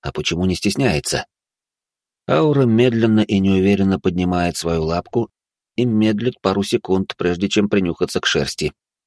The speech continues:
И, принюхавшись, она застыла от ужаса. Она насквозь пропахла Баалом.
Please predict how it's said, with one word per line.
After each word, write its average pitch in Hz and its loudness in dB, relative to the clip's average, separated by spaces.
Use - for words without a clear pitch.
И, 73 -6
принюхавшись, 107 0
она 95 0
застыла 87 0
от - -8
ужаса. 73 -6
Она 127 0
насквозь 143 2
пропахла 104 0
Баалом. 87 -2